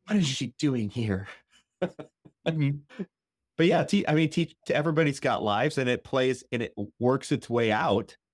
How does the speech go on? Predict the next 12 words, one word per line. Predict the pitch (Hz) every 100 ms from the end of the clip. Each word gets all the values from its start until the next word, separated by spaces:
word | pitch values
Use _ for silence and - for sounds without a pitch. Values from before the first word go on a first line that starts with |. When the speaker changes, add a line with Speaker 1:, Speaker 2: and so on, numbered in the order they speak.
| _ _ _ _ _ _ _ -
Speaker 1:
You | 131
know, | 113
it | 117
works | 120 175 -
its | -
way | 139 120
out | 110 147 -
into | 117 135 - 123 110 - _ -
all | 113 131 123
circumstances, | - 143 170 - 78 - 90
just | 113 107
like, | 107 95